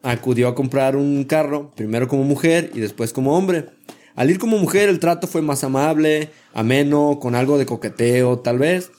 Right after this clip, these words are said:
Mientras como hombre era todo más seco, solo negocios, hablar sobre el motor, kilómetros por litro, caballos de fuerza, etcétera. O sea, lo normal de carro, pues,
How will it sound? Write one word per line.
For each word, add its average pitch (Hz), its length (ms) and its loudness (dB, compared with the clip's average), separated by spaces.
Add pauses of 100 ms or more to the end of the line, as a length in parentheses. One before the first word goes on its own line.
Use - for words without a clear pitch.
(720)
Mientras 135 460 2
como 156 300 2
hombre 175 440 2
era 123 280 0
todo 131 280 2
más 127 220 -2
seco, 147 380 0
solo 139 200 0
negocios, 139 480 0
hablar 123 260 0
sobre 117 220 -2
el 110 60 -2
motor, 135 460 2
kilómetros 127 360 -6
por 113 160 -6
litro, 143 320 2
caballos 120 260 -4
de 110 60 -8
fuerza, 151 400 0
etcétera. 156 380 -2
O 143 40 2
sea, 143 140 -2
lo 139 120 0
normal 170 440 -2
de 139 220 0
carro, 196 300 -2
pues, - 120 -16